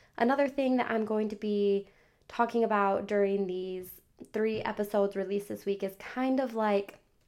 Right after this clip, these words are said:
tailored to Halloween. So I don't have a lot of, like, ghost stories per se, but I have a lot of, like,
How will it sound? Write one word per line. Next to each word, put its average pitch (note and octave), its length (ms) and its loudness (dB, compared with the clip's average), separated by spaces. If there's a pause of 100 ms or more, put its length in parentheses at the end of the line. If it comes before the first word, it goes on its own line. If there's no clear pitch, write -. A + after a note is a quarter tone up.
(720)
tailored B3 460 0
to C#4+ 80 -2
Halloween. C#4+ 720 -2 (520)
So A3+ 400 4
I A3+ 120 2
don't C4 240 0
have D4 120 0
a D4+ 40 0
lot C4+ 200 0
of, A#3+ 120 -2
like, G#3 260 -2 (100)
ghost G#3 540 0
stories C#4 500 -2
per C#4+ 180 -2
se, C#4+ 360 0
but B3+ 80 -2
I A#3 60 0
have C4+ 240 -2
a - 20 0
lot D#4 180 -2
of, D4 120 0
like, A#3 240 -2